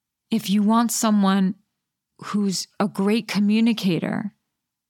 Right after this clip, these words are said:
are you a great communicator? Do you have to learn a few new skills? Do you need to step up your game in communication? If you want someone who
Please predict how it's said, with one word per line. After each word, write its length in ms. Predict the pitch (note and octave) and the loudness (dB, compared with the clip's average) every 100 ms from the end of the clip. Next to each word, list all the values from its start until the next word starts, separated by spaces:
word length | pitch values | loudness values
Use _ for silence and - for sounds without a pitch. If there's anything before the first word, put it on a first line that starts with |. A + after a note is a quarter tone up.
| _ _ _ _ _ _ - | _ _ _ _ _ _ -4
are 100 | F#3+ | -2
you 340 | F3+ G#3+ B3+ | 0 2 2
a 60 | C#4 | 0
great 280 | F3+ D#3+ - | 0 -4 -2
communicator? 920 | F3 E3 E3 - F#3 - - - - _ _ _ _ _ _ | 0 2 2 0 -2 -2 -4 -6 -10 _ _ _ _ _ _
Do 100 | - | -2
you 320 | G3+ F#3+ C4 | 2 4 4
have 280 | C#4+ A#3+ - | 4 0 -2
to 440 | - G3+ F3+ F3 E3 _ | -2 2 4 2 0 _
learn 560 | F#3 F3 F#3 F#3 F3+ F3 | 0 4 4 2 2 0
a 60 | G3 | -4
few 260 | - F#3 F3 | -2 0 2
new 240 | F3 F3 | 4 2
skills? 680 | - - F3+ E3+ D#3 - - - _ _ _ _ | 0 -2 0 0 0 -4 -6 -12 _ _ _ _
Do 120 | - G3+ | -2 2
you 200 | B3 D4 | 2 2
need 180 | D4 C4+ | 2 0
to 140 | A#3 - _ _ | -4 -8 _ _
step 380 | - - F#3 - | -6 -2 -2 -2
up 200 | F3+ - | -2 0
your 160 | F3 | 0
game 360 | D3+ F3 E3 E3 | 2 2 2 4
in 120 | E3+ | 2
communication? 1000 | - F3 E3+ D#3+ - G3 - - - G3+ - _ _ _ _ _ _ | 2 2 4 2 0 -2 -2 -4 -4 -4 -6 _ _ _ _ _ _
If 160 | F#3+ F#3 | -6 0
you 180 | A3+ B3 | 2 2
want 220 | B3+ A3 | 2 2
someone 640 | - A#3+ A3+ A#3 A#3 A#3 - _ _ _ _ _ _ _ _ | 2 2 4 4 4 2 -2 _ _ _ _ _ _ _ _
who 680 | - A3 G#3+ G#3+ G#3+ G#3+ | -6 0 2 2 2 0